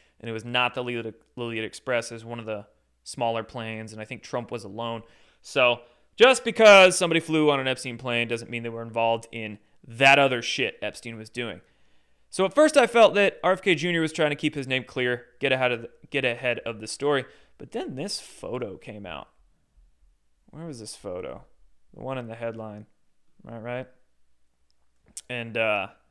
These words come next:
that one there. And this photo was taken in Manhattan in March nineteen ninety-four. So R F K Junior did admit that his wife at the time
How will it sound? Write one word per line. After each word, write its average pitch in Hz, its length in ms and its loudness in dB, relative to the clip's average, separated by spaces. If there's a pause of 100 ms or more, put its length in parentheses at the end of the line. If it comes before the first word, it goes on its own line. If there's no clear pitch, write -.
(460)
that 110 220 -8
one 107 160 -14
there. 107 180 -12
And 107 140 -14
this 131 140 -12
photo 135 400 0
was 117 240 -8
taken 131 440 -8
in 127 240 -8
Manhattan 117 840 -8 (440)
in 120 160 -12
March 127 480 0
nineteen 127 540 -12
ninety-four. 120 1080 -6 (640)
So 117 720 0 (1120)
R 240 140 8
F 254 100 4
K 226 120 0
Junior 196 260 -6
did 165 220 -2
admit 175 440 0
that 147 220 2
his 139 320 0
wife 165 260 4
at 156 80 -10
the 151 60 -12
time 151 580 -2